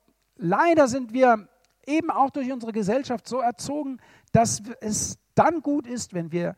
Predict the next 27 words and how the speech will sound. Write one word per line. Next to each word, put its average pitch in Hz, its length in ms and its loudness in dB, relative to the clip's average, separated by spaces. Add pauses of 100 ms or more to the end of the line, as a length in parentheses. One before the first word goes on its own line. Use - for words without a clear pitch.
(260)
etwas - 640 -4
vollbracht 147 680 -4
haben, 113 340 -16 (160)
wenn 170 240 -4
wir 185 200 -2
etwas 160 400 -10
geschaffen 156 560 -12
haben, 123 280 -14 (240)
wenn 190 240 -2
wir 202 260 6 (220)
etwas 185 320 0
produziert 240 880 -2
haben, 160 260 -4
wenn 208 140 -6
wir 240 100 4
Leistung 262 480 -2
gebracht 226 400 -4
haben, 185 120 -4 (320)
dann 233 220 6
fühlen 285 480 0
wir 330 160 0
uns 339 180 -10
gut 320 280 -2
und 240 140 -12
dann 269 240 0 (200)
denken 285 440 2
wir, 277 300 6